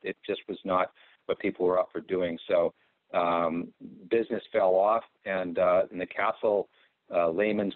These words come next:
Castle, Lehman's Folly, as it later became known because it emptied out after that, um, the observatory there,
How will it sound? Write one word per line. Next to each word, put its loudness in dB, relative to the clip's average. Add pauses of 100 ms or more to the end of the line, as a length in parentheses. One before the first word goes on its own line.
Castle, 0 (140)
Lehman's -4 (120)
Folly, 2
as -4
it -18
later 0
became -10
known -8
because -8
it -8 (120)
emptied -2
out 2
after -2
that, 0 (480)
um, 0 (280)
the -2
observatory -2
there, 0